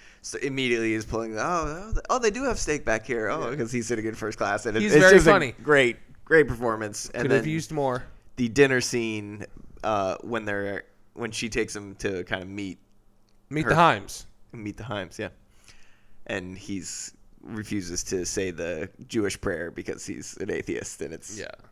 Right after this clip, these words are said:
Speaker 1: a, a great scene.
Speaker 2: Haim's actual parents.
Speaker 1: Haim's ap-, actual parents on the
Speaker 2: Wow.
Speaker 1: list. The, the,
Speaker 2: Now
Speaker 1: the dad is hilarious. The sister dynamics are great with just them being pissed off at each other all the time. Just
Speaker 2: Yeah.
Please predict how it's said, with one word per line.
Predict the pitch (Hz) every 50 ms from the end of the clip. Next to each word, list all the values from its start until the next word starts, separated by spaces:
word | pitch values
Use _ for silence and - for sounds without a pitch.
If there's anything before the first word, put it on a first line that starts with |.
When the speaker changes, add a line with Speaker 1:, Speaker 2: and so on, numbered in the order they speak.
| _ -
Speaker 1:
a, | 202 - - - - - 139
a | 135
great | - 92 80 - -
scene. | - - - -
Speaker 2:
Haim's | - - - - 117 120 131 143 151 127
actual | 143 139 151 151 - 185 180
parents. | 180 208 226 320 359 - 101 92 - - - - - -
Speaker 1:
Haim's | - - 151 143 143 151 156 143 139
ap-, | 131 139 151 147 - -
actual | 127 139 143 - 156 156
parents | - 220 214 190 202 202 202
on | 196 196 - 175 160
the | 151
Speaker 2:
Wow. | 143
Speaker 1:
list. | 156 135 - - - - - - - - - - - - -
The, | 127 123 120 117 117 117 117 113 98 - -
the, | - 120
Speaker 2:
Now | 117 330 330 339 339 330 320 320 320 311 302 294 - - -
Speaker 1:
the | - 131 123
dad | 101 120 113 113 120 123 131 135 135 120 104 -
is | - 123 120 117 117 -
hilarious. | - 135 131 123 123 127 127 127 127 - - -
The | - 117 113 107 101 98 104 - - -
sister | - - - 165 151 - 139 135
dynamics | 120 117 113 107 110 117 120 120 120 123 120 - - - - - - - -
are | - 113 110
great | 107 107 113 113 113 113 113 - - -
with | - 110 95
just | 95 110 110 - - - - - - - - - - - - -
them | - 113 110 107 107 107 104 101 - - -
being | - 120 113 104 104
pissed | - - 120 113 -
off | 107 101 107 104
at | 107 107
each | 107 104 -
other | 101 104 107 107
all | 104 107
the | 110
time. | 107 - 110 104 101 101 104 104 104 101 98 - _ _ _ _ - -
Just | 135 123 - - -
Speaker 2:
Yeah. | -